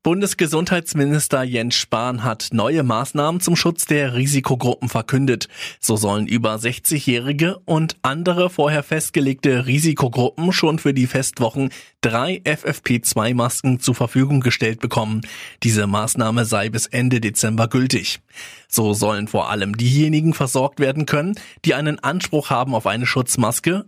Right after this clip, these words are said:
weil sie durch das Coronavirus besonders gefährdet sind, erklärte Spahn. Risikogruppen in der Pandemie bestmöglich zu schützen, das ist und bleibt unser oberstes Ziel. Dies gelte auch und vor allem in der Weihnachtszeit,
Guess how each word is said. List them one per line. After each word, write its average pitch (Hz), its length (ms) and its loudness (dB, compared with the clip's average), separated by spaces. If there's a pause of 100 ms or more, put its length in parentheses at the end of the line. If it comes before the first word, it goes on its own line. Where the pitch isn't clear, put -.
weil 135 280 0
sie 165 220 0
durch 135 240 2
das 131 200 0
Coronavirus 117 800 2
besonders 113 520 0
gefährdet 127 540 -2
sind, 117 300 0
erklärte 117 420 -2
Spahn. 113 480 -2 (580)
Risikogruppen 117 960 0
in 147 160 2
der 139 160 0
Pandemie 127 480 0
bestmöglich 151 580 0
zu - 120 0
schützen, 196 580 2
das 143 180 0
ist - 380 -2
und 156 240 0
bleibt 131 400 -2
unser 135 400 0
oberstes 131 540 -2
Ziel. 143 320 2 (440)
Dies 123 160 2
gelte 127 520 0 (160)
auch 131 420 0 (120)
und 185 340 2
vor 135 240 0
allem 151 180 0
in 196 220 4
der 123 180 2
Weihnachtszeit, 127 760 -2